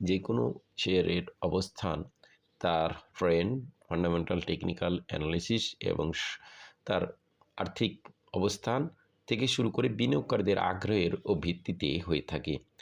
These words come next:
তো বন্ধুরা, আমরা অনেক সময় দেখি যে বিনিয়োগকারীদের আগ্রহের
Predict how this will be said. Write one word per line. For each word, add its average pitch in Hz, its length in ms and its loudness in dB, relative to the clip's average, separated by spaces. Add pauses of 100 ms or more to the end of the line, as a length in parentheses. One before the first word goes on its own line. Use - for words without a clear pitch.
(680)
তো 113 380 4
বন্ধুরা, 110 400 2
আমরা 98 420 2 (200)
অনেক 98 240 0
সময় 90 320 2
দেখি 90 520 -2 (140)
যে 76 300 0
বিনিয়োগকারীদের 92 640 0
আগ্রহের 92 440 0